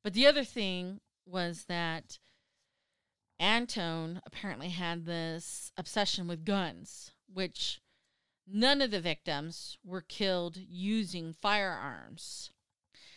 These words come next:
Plus, essentially, and this is the bigger part, okay, there was actually no evidence to link him as the murderer. There was nothing to say.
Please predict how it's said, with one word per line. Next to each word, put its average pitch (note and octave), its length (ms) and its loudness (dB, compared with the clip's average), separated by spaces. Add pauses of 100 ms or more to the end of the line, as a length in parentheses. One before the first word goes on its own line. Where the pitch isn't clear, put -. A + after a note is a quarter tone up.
(200)
Plus, G3+ 640 4 (320)
essentially, F#3+ 640 0
and G3+ 80 0
this D4 160 0
is G#3+ 160 -2
the F#3+ 80 0
bigger C4 300 6
part, F3 400 2
okay, E3+ 420 0 (1000)
there B3+ 220 6
was C4 240 8
actually A3+ 420 4
no G3 260 2
evidence E3+ 540 -4 (200)
to F3+ 120 -4
link E3+ 380 -4
him D3 460 -6 (240)
as D#3 300 -4
the D#3+ 80 -8
murderer. C#3+ 380 -8
There D#3+ 120 -4
was D#3+ 200 -4
nothing G3 400 0
to D#3+ 260 -6
say. D3+ 560 -2